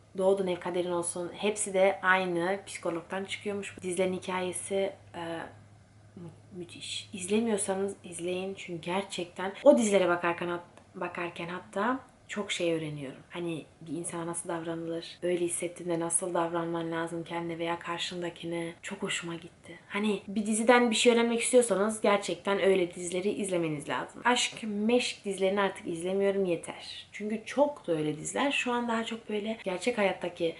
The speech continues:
hikayelerden alınmış diziler beni daha çok çekiyor. Ee, kahve mi, çay mı? Ben daha çok sanırım kahveciyim ama böyle yazın soğuk kahve, e, kışın da böyle latte macchiato olsun, karamelli olsun,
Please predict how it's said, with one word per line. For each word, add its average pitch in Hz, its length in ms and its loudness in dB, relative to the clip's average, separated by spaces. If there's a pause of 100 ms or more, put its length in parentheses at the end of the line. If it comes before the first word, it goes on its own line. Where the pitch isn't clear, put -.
(120)
hikayelerden 185 920 0
alınmış 196 480 2
diziler 202 340 2
beni 185 180 4
daha 165 140 2
çok - 180 -10
çekiyor. - 320 -14 (120)
Ee, 214 320 4
kahve 247 420 10
mi, 349 160 4
çay 220 320 8
mı? 160 440 0 (300)
Ben 240 300 2
daha 226 240 4
çok 226 180 -2
sanırım 208 400 0
kahveciyim 185 800 0
ama 226 260 4
böyle 220 260 4
yazın 214 480 8
soğuk 180 440 0
kahve, 214 640 4 (340)
e, 170 420 0
kışın 185 420 -2
da 196 160 4
böyle 175 220 4
latte 180 320 0
macchiato 165 520 -4
olsun, 160 380 -6
karamelli 165 600 -2
olsun, 160 380 -6